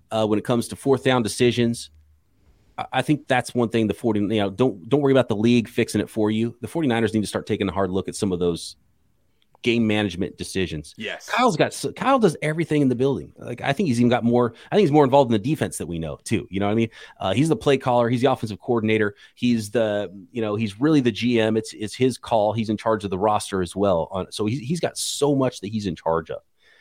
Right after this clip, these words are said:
Speaker 1: And he keeps getting his assistants taken away too, which, which every time
Speaker 2: Mm-hmm.
Speaker 1: that happens, I'm sure it just takes more and more time for him to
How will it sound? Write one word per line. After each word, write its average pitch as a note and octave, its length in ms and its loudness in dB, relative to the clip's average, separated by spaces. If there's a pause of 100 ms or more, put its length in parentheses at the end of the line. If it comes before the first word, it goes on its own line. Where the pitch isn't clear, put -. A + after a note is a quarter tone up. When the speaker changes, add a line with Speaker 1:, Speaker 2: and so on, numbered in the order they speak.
(240)
Speaker 1:
And G2+ 300 0
he A2+ 80 -6
keeps D#3 200 -4
getting C3 140 2
his F#2 100 -2
assistants - 560 -4
taken F2 280 -2
away D#2+ 220 0
too, A#2 260 2
which, E2 240 -2
which F2 300 -8 (180)
every A2 220 0
time G#2 200 0
Speaker 2:
Mm-hmm. F2+ 140 -2
Speaker 1:
that F#2+ 160 -2
happens, F2+ 340 -4
I'm F#2 120 -2
sure F#2+ 220 -2
it C#2+ 100 -8
just - 180 -10
takes F#2 180 -4
more F#2 180 0
and F2 80 2
more E2+ 120 2
time F#2 240 -4
for D#2+ 120 -8
him G2+ 240 0
to E2 140 -4